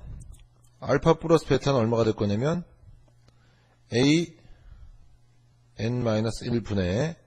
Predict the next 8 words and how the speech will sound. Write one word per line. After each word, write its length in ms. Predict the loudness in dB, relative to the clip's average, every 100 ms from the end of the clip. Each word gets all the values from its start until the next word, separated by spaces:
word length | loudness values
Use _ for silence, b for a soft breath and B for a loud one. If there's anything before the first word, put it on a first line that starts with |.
| _ _ _ _ -4
에이엔이 440 | -2 -2 -2 -2
되겠죠? 560 | -2 -4 -4 0 0 -2 -10 _ _ _ _ _ _ _ -20 -20 _ _ _ _ _ _ b b b b
그 60 | -2
다음에 200 | -2 0
알파, 380 | -2 -2 0 -2
베타는 560 | -2 -2 -2 -4 -6 -10 -18 -20 -20 -20 _ _ _ _ _ b b b b b -6
에이엔 580 | 0 0 -2 -4 -4 -2
마이너스 540 | 0 0 -2 -6 -12